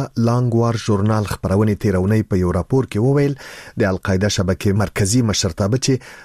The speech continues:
ایمن الظواهري یې په راس کې دی، په افغانستان کې شته. د خپرونې لیکلي چې الظواهري لا هم با نفوذه جهادي شخصیت ګڼل کیږي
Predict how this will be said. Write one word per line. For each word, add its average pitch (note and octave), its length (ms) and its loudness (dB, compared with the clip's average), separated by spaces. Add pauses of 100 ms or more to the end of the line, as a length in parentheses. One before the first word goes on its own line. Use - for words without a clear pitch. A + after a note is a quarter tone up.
(160)
ایمن G2+ 260 2
الظواهري F#2+ 560 2
یې A#2+ 160 -2
په F#2+ 100 -4
راس A2+ 180 0
کې C3+ 140 0
دی، A#2+ 140 2
په A#2+ 140 0
افغانستان F2 500 -2
کې F#2 160 -2
شته. - 180 0 (320)
د G2+ 140 2
خپرونې G2 480 0
لیکلي C3+ 320 2
چې D3+ 80 0 (480)
الظواهري C3 680 2
لا A#2+ 140 2
هم A2 200 -2
با F#2 140 0
نفوذه A2+ 420 0 (120)
جهادي F#2 400 0
شخصیت - 600 -2
ګڼل G2+ 300 0
کیږي G#2 240 2